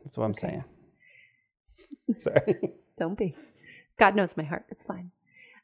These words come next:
Speaker 2: Uh, Savior, we come before you. Thank you, um, for moments of being together. Lord, thank you for opportunities, um, to acknowledge who we are and, um,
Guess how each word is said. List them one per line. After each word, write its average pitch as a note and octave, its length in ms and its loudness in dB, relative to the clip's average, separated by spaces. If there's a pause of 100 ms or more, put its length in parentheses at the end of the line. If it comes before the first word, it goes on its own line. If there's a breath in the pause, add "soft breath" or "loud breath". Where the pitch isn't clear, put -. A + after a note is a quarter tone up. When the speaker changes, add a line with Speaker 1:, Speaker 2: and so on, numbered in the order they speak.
Speaker 2:
Uh, F#3 140 -2
Savior, F#3 580 6
we G3+ 80 4
come G#3 200 8
before F3+ 300 4
you. F3+ 300 4 (120)
Thank G3+ 240 6
you, F3+ 300 6 (500 soft breath)
um, F#3 400 -6 (380)
for G#3 200 8
moments F#3 500 8
of - 180 -2
being F#3 220 8
together. F3+ 440 4
Lord, F3+ 180 6
thank F#3 180 6
you G3 60 4
for F#3 160 2
opportunities, F#3 800 2 (560 soft breath)
um, - 340 -4 (220)
to - 140 -2
acknowledge F#3+ 640 4 (180)
who A3+ 140 8
we G#3 160 10
are A#3 440 6
and, F3+ 520 6
um, F3+ 480 0